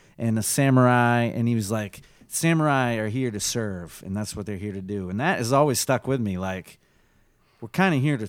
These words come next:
s-, be like samurai in the sense, like, to serve. Like, and if I can serve other, and I'm not saying I do this by any stretch, but I would like to be able to do this maybe, is, like, you know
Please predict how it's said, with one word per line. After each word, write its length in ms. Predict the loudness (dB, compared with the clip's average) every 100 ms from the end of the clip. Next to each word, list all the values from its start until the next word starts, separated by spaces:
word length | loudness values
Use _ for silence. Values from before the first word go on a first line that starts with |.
| _
s-, 160 | -8 -8
be 280 | -8 -4 -2
like 180 | -2 -2
samurai 580 | -4 -2 -2 -2 -2 -4
in 120 | -6
the 60 |
sense, 340 | -6 -6 -6 -8
like, 220 | -8 -8
to 100 | -6
serve. 540 | -4 -2 -4 -4 -8 -8
Like, 180 | -6 -4
and 60 |
if 120 | 0 2
I 120 | 0
can 160 | 0
serve 500 | -4 -2 0 0 0
other, 420 | 2 4 4 2 -2 _ -20 -12 2
and 140 | 6
I'm 100 | 8
not 180 | 8 8
saying 240 | 6 4
I 100 | 4
do 180 | 4 2
this 320 | 2 -2 -4
by 180 | 2 4
any 120 | 4
stretch, 420 | 2 2 2 2 0
but 100 | 4
I 120 | 4
would 120 | 4
like 200 | 0 -4
to 80 | -4
be 160 | -2
able 140 | 0 0
to 40 |
do 180 | 2 4
this 220 | 6 4
maybe, 380 | 0 0 2 0 -4 _ _ _ _ -4
is, 220 | -2 2
like, 400 | 4 2 0 -10 -20 _ _ _ _ -2
you 80 |
know 340 | 2 2 0